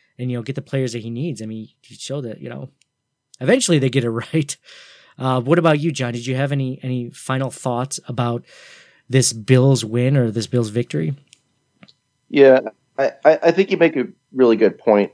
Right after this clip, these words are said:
Speaker 2: about the season and expectations. I think we all thought that last year was gonna be a really bad season, and, you know, they ended up making the playoffs. So I think that raised a lot of people's expectations. There,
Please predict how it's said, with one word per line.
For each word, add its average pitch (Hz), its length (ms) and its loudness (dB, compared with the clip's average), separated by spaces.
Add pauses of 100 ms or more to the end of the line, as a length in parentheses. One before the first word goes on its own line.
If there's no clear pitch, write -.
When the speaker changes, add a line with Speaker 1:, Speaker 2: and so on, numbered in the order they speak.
Speaker 2:
about 92 320 4
the 90 80 -6
season 95 460 -2
and 85 140 0
expectations. 87 1200 -2 (220)
I 113 80 6
think 120 400 0
we 120 120 6
all 117 480 6 (180)
thought 107 300 2 (360)
that 92 280 0
last 101 440 0
year 92 160 2
was 82 180 2
gonna 85 180 -2
be 85 160 4
a 82 80 6
really 82 220 4
bad 80 260 4
season, 78 640 -2 (160)
and, 80 720 2 (400)
you 80 100 0
know, 85 140 6
they 92 140 8
ended 98 160 6
up - 60 2
making 98 200 2
the 73 60 -10
playoffs. 101 520 4
So 85 120 0
I 82 40 0
think 92 340 -4
that 92 320 2 (260)
raised 95 400 2
a 95 40 0
lot 92 160 4
of 82 80 -4
people's 85 300 -4
expectations. - 760 0 (500)
There, 101 200 6